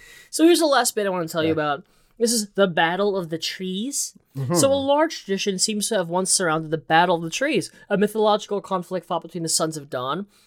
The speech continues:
Speaker 1: and the forces of Anwen, the Welsh otherworld.
Speaker 2: Uh-huh.
Speaker 1: I think it's, um, like, like Aran.
Speaker 2: Uh-huh.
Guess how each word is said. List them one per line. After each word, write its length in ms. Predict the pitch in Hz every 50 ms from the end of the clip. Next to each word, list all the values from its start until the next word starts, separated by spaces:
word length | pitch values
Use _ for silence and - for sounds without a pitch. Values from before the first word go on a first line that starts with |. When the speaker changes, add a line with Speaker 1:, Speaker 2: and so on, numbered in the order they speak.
| _ _
Speaker 1:
and 100 | 196 190
the 60 | 185
forces 320 | - 196 196 185 - 196
of 120 | 196 196 170 - - _ -
Anwen, 800 | 170 180 196 208 208 202 196 185 175 170 151 123 117 110 110 151 -
the 120 | - 180 170
Welsh 300 | 151 160 156 160 160 - - _
otherworld. 600 | 185 190 196 190 165 143 139 131 117 120 - _ _ _ _
Speaker 2:
Uh-huh. 160 | 143 - - 190
Speaker 1:
I 40 | 190
think 120 | 214 202
it's, 140 | 185 180 -
um, 140 | 160 156 160
like, 200 | 156 160 151 - _
like 160 | _ 156 170 165
Aran. 420 | 165 175 202 247 254 214 95 107 123 _ _ _ _ _ _ _ _
Speaker 2:
Uh-huh. 260 | - 113 123 113 90